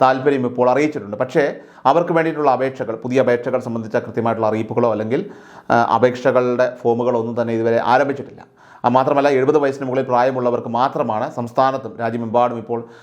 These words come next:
രജിസ്ട്രേഷൻ നടന്നുകൊണ്ടിരിക്കുന്നത്. ആയുഷ്മാൻ ഭാരത് വയോവന്ദന കാർഡ് എന്ന രീതിയിൽ ഒരു കാർഡാണ് ഇവർക്ക് ലഭിക്കുക.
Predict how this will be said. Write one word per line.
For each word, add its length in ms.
രജിസ്ട്രേഷൻ 460
നടന്നുകൊണ്ടിരിക്കുന്നത്. 680
ആയുഷ്മാൻ 440
ഭാരത് 320
വയോവന്ദന 460
കാർഡ് 300
എന്ന 140
രീതിയിൽ 320
ഒരു 160
കാർഡാണ് 440
ഇവർക്ക് 260
ലഭിക്കുക. 300